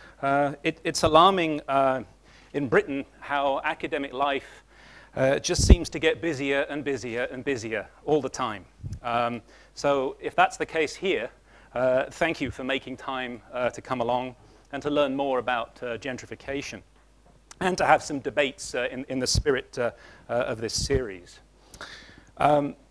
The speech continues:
I'm also very eager to learn about this city, um, and also processes of urbanization in this region.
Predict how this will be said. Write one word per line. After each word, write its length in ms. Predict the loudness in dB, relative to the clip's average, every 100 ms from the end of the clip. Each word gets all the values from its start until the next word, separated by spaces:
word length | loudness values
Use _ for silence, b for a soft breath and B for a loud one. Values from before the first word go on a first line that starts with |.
| _ _ _ _ _ -20 -12 -2
I'm 100 | 0
also 220 | 0 -2
very 180 | -4 -4
eager 200 | -4 -6 -4
to 100 | 0
learn 200 | 0 2
about 300 | 2 0 0
this 140 | -6
city, 420 | -6 -6 -6 -10 -16 _ _ _ -4
um, 480 | -2 0 -2 -6 -6 0
and 100 | 2
also 260 | 2 -2
processes 720 | -2 0 -2 -6 -10 -12 -10
of 160 | -10 -12 -12 -4
urbanization 720 | -4 -2 -6 -4 -6 -4 -8
in 100 | -8
this 180 | -8 -6
region. 440 | -4 -4 -6 -10